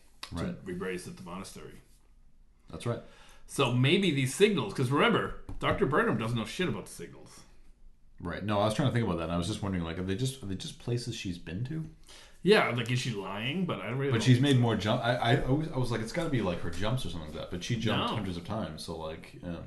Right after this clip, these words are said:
Speaker 1: It's the light of Kahless.
Speaker 2: Kahless. Stop saying Kahless. It's K-, Kahless.
Speaker 1: I speak a different dialect of Klingon than you.
Speaker 2: Kahless. It's Kahless.
Speaker 1: The
Speaker 2: So,
Speaker 1: light of Kahless.
Speaker 2: yes.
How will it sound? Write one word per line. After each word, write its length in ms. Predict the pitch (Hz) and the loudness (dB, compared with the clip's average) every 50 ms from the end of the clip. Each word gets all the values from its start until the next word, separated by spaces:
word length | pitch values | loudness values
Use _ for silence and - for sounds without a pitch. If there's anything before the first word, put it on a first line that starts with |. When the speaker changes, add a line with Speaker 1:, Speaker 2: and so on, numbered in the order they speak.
| - - - | -14 -14 -14
Speaker 1:
It's 160 | 123 - - | -12 -10 -6
the 80 | 117 | -4
light 180 | 113 113 123 123 | -4 -2 -2 -2
of 160 | 117 - - - | -4 -6 -8 -10
Kahless. 520 | - 113 98 101 123 135 127 - - - - _ _ _ _ - | -8 -8 -8 -6 -6 -8 -8 -10 -14 -20 -20 _ _ _ _ -20
Speaker 2:
Kahless. 400 | - - - 87 - - - - - - - - - - - - - _ _ _ _ - _ - - - _ _ - | -16 -14 -12 -12 -12 -14 -16 -18 -20 -20 -20 -20 -20 -20 -20 -20 -20 _ _ _ _ -20 _ -20 -20 -20 _ _ -18
Stop 180 | - - 127 - | -14 -12 -10 -6
saying 160 | - 139 127 | -4 -4 -4
Kahless. 460 | 127 - 92 85 - - - - - - | -4 -4 -8 -8 -8 -10 -14 -18 -20 -20
It's 120 | - - | -20 -20
K-, 200 | - - - - - - - - - - - - - _ - | -18 -16 -14 -14 -14 -16 -18 -20 -20 -20 -20 -20 -20 _ -16
Kahless. 580 | - - 92 85 78 - - - - - - - - - - - - - - - - - - | -10 -8 -8 -8 -8 -10 -12 -12 -14 -14 -16 -18 -20 -20 -20 -20 -20 -20 -20 -20 -20 -16 -14
Speaker 1:
I 140 | 95 98 | -12 -12
speak 280 | 95 - - - 95 - | -12 -12 -10 -10 -8 -8
a 40 | 101 | -8
different 260 | 92 90 90 92 87 | -8 -8 -8 -10 -10
dialect 480 | 87 85 82 87 82 78 78 76 - - | -10 -10 -12 -12 -12 -12 -14 -16 -14 -12
of 60 | - - - - | -12 -12 -12 -12
Klingon 160 | 92 87 85 | -16 -16 -14
than 240 | 78 73 73 76 80 82 - | -16 -16 -16 -18 -18 -16 -14
you. 80 | - - | -8 -4
Speaker 2:
Kahless. 640 | 113 92 80 78 78 76 - - - - - - | -2 -2 -2 -2 -4 -6 -6 -8 -8 -8 -8 -8
It's 140 | 87 85 - - | -10 -10 -10 -10
Kahless. 640 | - - 85 76 71 73 71 - - - - - - - - - - - - - - - - - - - - - - - | -10 -8 -8 -8 -8 -10 -10 -12 -12 -12 -14 -14 -16 -18 -20 -20 -16 -14 -12 -12 -12 -12 -16 -16 -16 -16 -16 -16 -12 -8
Speaker 1:
The 80 | - 101 | -6 -4
Speaker 2:
So, 60 | 101 | -2
Speaker 1:
light 120 | 110 110 110 | -2 -2 -2
of 100 | - - | -4 -4
Kahless. 600 | - - 107 110 107 - - - - - - - - - | -4 -4 -4 -4 -6 -8 -10 -12 -12 -12 -12 -10 -6 -4
Speaker 2:
yes. 360 | 87 82 78 - - - | -4 -4 -4 -4 -8 -10